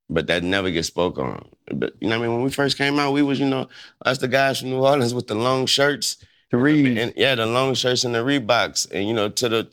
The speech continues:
Speaker 1: to New Or-, to New York and L A, they look, Reeboks. You know what I mean? They looking at like, "What?" They, them long ass shirts, them big ass jeans,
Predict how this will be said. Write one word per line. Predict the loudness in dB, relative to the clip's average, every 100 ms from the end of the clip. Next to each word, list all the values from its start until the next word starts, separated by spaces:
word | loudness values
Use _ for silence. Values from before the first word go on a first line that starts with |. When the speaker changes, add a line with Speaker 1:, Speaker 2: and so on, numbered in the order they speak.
| -4
Speaker 1:
to | -2
New | 0 2
Or-, | 2 2
to | 0 -2
New | 0
York | 0 4 4 2 0
and | 0
L | 2 2
A, | 2
they | 4 2
look, | 2 -2 -6 -20 -12
Reeboks. | 0 0 0 -2 -2 -4 -12 -14 _ _ _ _ _ _ _ _ -4
You | 0
know |
what | 0
I | 0
mean? |
They | 0 0 0
looking | 0 0
at | 0
like, | 0
"What?" | -2 -2 -4 -8 _ _ _ -4
They, | -2
them | -2 -4 -4 0
long | 0 2
ass | 2 2
shirts, | 0 0 0 -2
them | -2
big | 2 2
ass | 2 0 0
jeans, | 0 2 0 -2